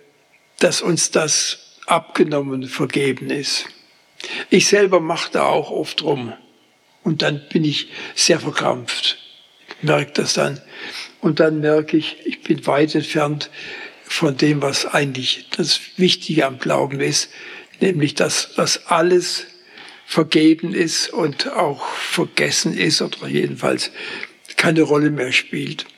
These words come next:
Jetzt diese Leute, von denen Sie gerade reden, die kenne ich nicht. Hm, es wäre interessant, die noch genauer k-,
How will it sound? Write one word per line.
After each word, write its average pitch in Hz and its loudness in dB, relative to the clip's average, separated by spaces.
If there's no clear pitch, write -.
Jetzt 180 4
diese 165 2
Leute, 170 4
von 170 -4
denen 156 2
Sie 151 -2
gerade 143 -2
reden, 160 0
die 151 0
kenne 156 0
ich 160 0
nicht. 180 2
Hm, 143 0
es - -6
wäre 151 2
interessant, 147 0
die 156 0
noch - -4
genauer 151 2
k-, - -10